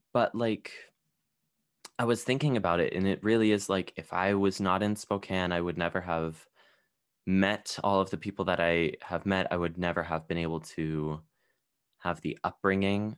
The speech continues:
that I had in, like, learning more about theater arts and having the privilege in order to study and to experience them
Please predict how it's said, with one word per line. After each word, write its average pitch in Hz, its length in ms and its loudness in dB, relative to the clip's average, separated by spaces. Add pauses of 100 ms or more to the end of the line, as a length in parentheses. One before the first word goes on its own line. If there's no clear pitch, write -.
(100)
that 82 160 0
I 80 100 2
had 87 400 -2
in, 82 200 -2
like, 78 240 -6
learning 85 480 -2
more 82 200 -2
about 82 280 -4
theater 82 240 -4
arts 82 280 -4
and 80 100 -8
having 78 340 -6
the 73 80 -8
privilege 87 520 -4
in 80 100 -4
order 80 260 -4
to 80 400 -8 (640)
study 87 640 0
and 80 280 -2
to 78 520 -2 (1200)
experience 95 840 0
them 95 500 0